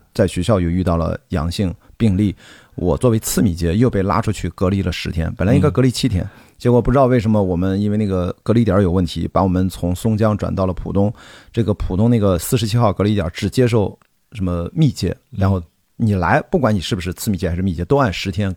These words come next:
Speaker 1: 隔离处理，
Speaker 2: 嗯。
Speaker 1: 我们又隔离了十天。我真正的自由是九月二十五号，
Speaker 2: 嗯。
Speaker 1: 九月二十五号我才终于可以在校园里面溜达，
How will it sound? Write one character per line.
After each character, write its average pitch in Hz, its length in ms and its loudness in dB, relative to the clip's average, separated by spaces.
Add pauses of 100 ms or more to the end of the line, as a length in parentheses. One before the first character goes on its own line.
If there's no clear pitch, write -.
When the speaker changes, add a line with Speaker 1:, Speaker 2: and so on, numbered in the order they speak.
(180)
Speaker 1:
隔 98 140 -4
离 85 300 -4
处 95 160 4
理， 98 80 -2
Speaker 2:
嗯。 87 140 -10
Speaker 1:
我 87 100 -4
们 87 100 -2
又 98 140 -2
隔 - 160 -10
离 82 100 -6
了 80 160 -8
十 - 160 -12
天。 87 180 -4 (460)
我 101 160 0
真 165 160 2
正 196 140 4
的 120 80 2
自 120 180 -4
由 85 100 0
是 95 120 -4
九 76 140 -6
月 80 40 -2
二 80 100 -2
十 - 80 -8
五 78 120 -10
号， - 180 -12 (300)
Speaker 2:
嗯。 92 60 -10
Speaker 1:
九 107 100 2
月 107 60 4
二 139 120 4
十 113 60 -4
五 95 100 -2
号 101 180 2
我 95 120 -2
才 82 120 -6
终 117 240 0
于 92 120 -2
可 90 200 -6
以 85 160 -4 (220)
在 110 140 -2
校 120 240 2
园 101 100 2
里 104 60 2
面 80 120 -2
溜 113 200 4
达， 107 100 2